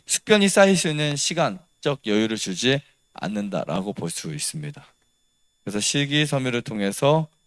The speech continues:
또 역시 간을 살릴 수 있다. 이 간을 살리는 식사법 여러분들이, 어, 충분히 이해하셔서 이대로 실천하시면 한 일주일, 열흘, 한 달 지나면서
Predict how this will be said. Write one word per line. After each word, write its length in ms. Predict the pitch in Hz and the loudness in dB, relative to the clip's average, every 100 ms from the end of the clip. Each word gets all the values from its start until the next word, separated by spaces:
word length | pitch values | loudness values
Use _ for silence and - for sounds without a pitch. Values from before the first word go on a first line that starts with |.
| _ | _
또 80 | - | -6
역시 220 | 98 - 92 | -4 -4 -8
간을 520 | - 90 113 151 170 - | -4 -2 0 -2 -4 -10
살릴 240 | - 117 110 | -10 -8 -6
수 140 | - | -8
있다. 380 | 87 - 156 - | -10 -8 -10 -10
이 120 | 101 - | -16 -12
간을 540 | 104 104 113 110 107 | -8 -6 -4 -4 -6
살리는 340 | - 117 117 | -8 -8 -8
식사법 560 | 110 - - 127 113 95 | -8 -6 -4 -4 -6 -2
여러분들이, 560 | 95 98 92 92 117 92 _ _ _ _ _ | 0 0 -2 -4 -2 -4 _ _ _ _ _
어, 500 | 82 82 82 76 76 - | -6 -4 -4 -4 -6 -6
충분히 340 | 139 131 113 | -6 -4 -4
이해하셔서 720 | 98 101 101 101 107 135 151 - _ _ _ | 0 2 0 -4 0 0 0 -6 _ _ _
이대로 220 | 101 104 | -2 0
실천하시면 840 | 98 147 143 131 101 101 101 110 80 _ - - _ | 2 0 0 -2 -2 -4 -2 -2 -4 _ -20 -20 _
한 260 | - 120 113 | -10 -8 -6
일주일, 760 | 123 139 131 - 131 131 135 127 98 | 0 0 0 0 2 2 0 -4 -4
열흘, 600 | 87 92 120 139 147 147 | 0 0 0 0 -2 -4
한 200 | - 156 | -6 -2
달 100 | 143 | -2
지나면서 720 | 131 113 98 95 123 139 143 | -2 -4 -2 -2 -2 -2 -4